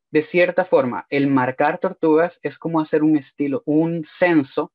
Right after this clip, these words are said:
para poder recolectar información sobre la población de tortugas marinas. Entonces, es bien importante si nosotros queremos hacer un es-,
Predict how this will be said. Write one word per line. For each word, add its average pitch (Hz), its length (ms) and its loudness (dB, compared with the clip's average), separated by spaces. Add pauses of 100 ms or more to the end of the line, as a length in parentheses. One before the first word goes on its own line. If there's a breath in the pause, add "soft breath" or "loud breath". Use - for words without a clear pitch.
(400)
para 143 240 -2
poder 135 260 0
recolectar 160 680 0
información 156 680 0
sobre 147 340 0
la 131 160 0
población 135 580 -2
de 190 100 -6
tortugas 120 440 -6
marinas. 151 360 -2 (1000)
Entonces, 135 400 -4
es 139 180 -2
bien 165 200 2
importante 180 800 0 (420)
si 147 300 4
nosotros 135 380 -4
queremos 143 360 -2
hacer 156 460 2
un 131 220 -2
es-, 135 120 -14